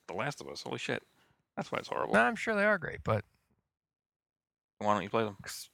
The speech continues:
Speaker 2: uh, I gotta play Destiny.
Speaker 1: Okay. Good talk.
Speaker 2: <laughs>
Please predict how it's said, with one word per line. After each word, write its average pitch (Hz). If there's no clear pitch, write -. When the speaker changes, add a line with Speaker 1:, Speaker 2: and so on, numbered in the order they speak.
Speaker 2:
uh, 127
I -
gotta 120
play 117
Destiny. 156
Speaker 1:
Okay. -
Good 120
talk. -
Speaker 2:
<laughs> -